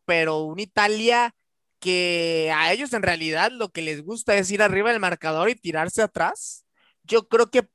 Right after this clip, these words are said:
por eso mismo no empataron antes el partido Italia, porque si bien tuvo mucho, eh, tuvo el control del partido,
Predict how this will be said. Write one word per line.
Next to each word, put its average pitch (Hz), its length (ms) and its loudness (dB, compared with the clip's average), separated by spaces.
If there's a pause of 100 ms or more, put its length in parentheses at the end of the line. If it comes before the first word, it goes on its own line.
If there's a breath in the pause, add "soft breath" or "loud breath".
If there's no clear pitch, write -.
(100)
por 175 320 2
eso 226 300 0
mismo 226 440 -8
no 202 100 -6
empataron 202 560 0
antes 196 380 -2
el 165 100 -6
partido 156 460 -4
Italia, 165 420 -2
porque 156 320 -8
si 151 180 -10
bien 170 200 -8
tuvo 190 260 -4
mucho, 180 340 -8 (200)
eh, 160 140 -6
tuvo 175 160 -2
el 240 80 0
control 160 320 -6
del 202 120 -4
partido, 170 540 -8